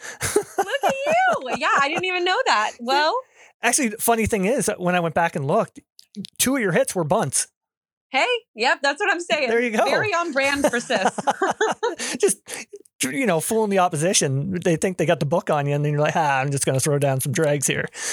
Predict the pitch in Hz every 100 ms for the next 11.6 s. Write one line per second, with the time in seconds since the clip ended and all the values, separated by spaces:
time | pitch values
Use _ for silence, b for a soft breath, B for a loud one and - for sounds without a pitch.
0 | B B B - 220 247 247 208 226 220
1 | - - 247 269 277 269 269 262 269 247
2 | 233 254 240 247 240 226 214 202 196 190
3 | 247 247 185 160 147 302 - 147 - B
4 | B B 165 - 208 208 202 _ _ _
5 | _ _ _ - 190 220 196 190 175 165
6 | 160 165 151 147 143 127 139 139 - 143
7 | 135 135 - _ - 156 147 135 151 139
8 | 143 131 151 139 127 127 131 127 139 -
9 | 160 185 190 233 - 233 156 _ - 180
10 | 180 - 165 151 143 147 151 131 127 127
11 | 160 147 143 156 139